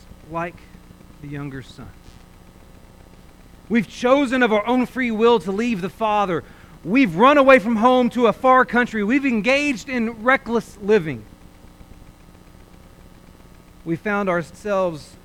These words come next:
destitute and dying, spiritually speaking. And we've wondered if the Father's forgotten about us.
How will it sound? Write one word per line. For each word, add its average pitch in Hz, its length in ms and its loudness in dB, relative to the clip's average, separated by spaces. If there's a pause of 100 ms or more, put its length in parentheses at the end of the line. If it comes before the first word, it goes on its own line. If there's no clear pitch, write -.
(120)
destitute 196 640 -10 (1080)
and 143 220 -12
dying, 139 520 -6 (840)
spiritually 139 480 -14
speaking. 120 300 -20 (2500)
And 190 120 -2
we've 185 160 2
wondered 190 400 0 (1200)
if 151 120 -12
the 156 80 -10
Father's 175 380 0
forgotten 165 380 -4
about 127 260 -6
us. 104 100 -18